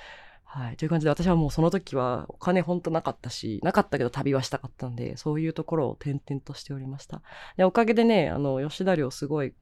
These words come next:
観光立地にすごいいいところに行ってたんで、なんかそこら辺からレンタサイクルして。というか、あとね、多分普通に私の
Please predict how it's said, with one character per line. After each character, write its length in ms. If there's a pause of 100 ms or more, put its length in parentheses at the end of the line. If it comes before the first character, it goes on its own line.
観 240
光 240
立 180
地 100
に 120
す 100
ご 160
い 60
い 40
い 40
と 100
こ 140
ろ 80
に 80
行 80
っ 20
て 100
た 120
ん 100
で、 300
な 80
ん 20
か 80
そ 100
こ 120
ら 80
辺 120
か 100
ら 60
レ 120
ン 40
タ 120
サ 100
イ 80
ク 120
ル 80
し 100
て。 240 (420)
と 60
い 20
う 40
か、 80
あ 20
と 80
ね、 140
多 100
分 60
普 60
通 160
に 80
私 220
の 180